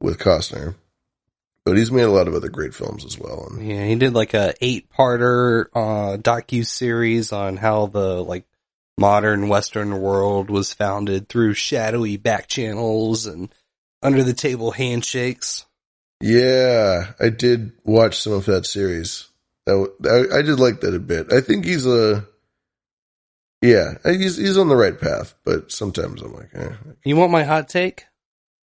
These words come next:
Speaker 1: Yeah, sure.
Speaker 2: Corbett did it better w-, with the, uh, leading up to World War One series.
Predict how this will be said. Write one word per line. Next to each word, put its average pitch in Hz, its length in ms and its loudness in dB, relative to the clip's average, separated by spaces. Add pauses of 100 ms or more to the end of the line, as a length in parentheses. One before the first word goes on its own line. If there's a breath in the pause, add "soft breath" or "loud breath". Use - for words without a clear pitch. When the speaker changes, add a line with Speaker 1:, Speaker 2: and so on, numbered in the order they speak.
Speaker 1:
Yeah, 110 160 2
sure. - 300 -6 (160)
Speaker 2:
Corbett 170 440 2
did 143 160 0
it 120 140 -2
better 120 240 2
w-, 113 320 0
with 120 280 -2
the, 107 280 0
uh, 98 220 2
leading 113 360 2
up - 140 0
to 110 140 -4
World 101 240 0
War 92 240 2
One 92 260 -4
series. 76 680 -10